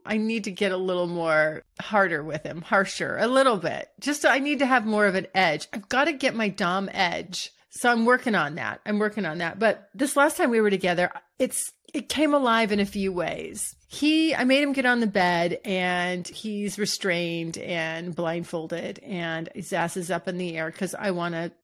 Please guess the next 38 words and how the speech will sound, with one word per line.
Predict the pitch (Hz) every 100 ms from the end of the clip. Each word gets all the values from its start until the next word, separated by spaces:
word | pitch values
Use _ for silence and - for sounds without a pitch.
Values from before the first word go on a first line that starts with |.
| -
I've | 202
got | 196 185
the | 175
hairbrush | 165 165 160 156 180
and |
I'm | 175
gonna | 160 -
spank | - 180 196
him, | 190 185 202 202 _ -
uh, | 196
because | 196 208 202
I |
ordered, | - 226 254 226 202 - -
we | 247
have | 240 262
been | 254 233
ordering | 214 208 202
stuff | 202 220 202
off. | - 185 -
We | 202
also, | 185 208 208 185
in | 190
addition | 190 277 302
to | 240 208
our |
naughty | 190 185 214 185
list, | 160 - - -
we | 226
have | 220 190
an |
Amazon | 180 185 202 185 190 175 170 175 214
wish | 185 202 196 -
list | 170 175 - - - - -
for | 214 196
each | 180 190
other. | 160 -
And | - 196 190
so | - 196 180 180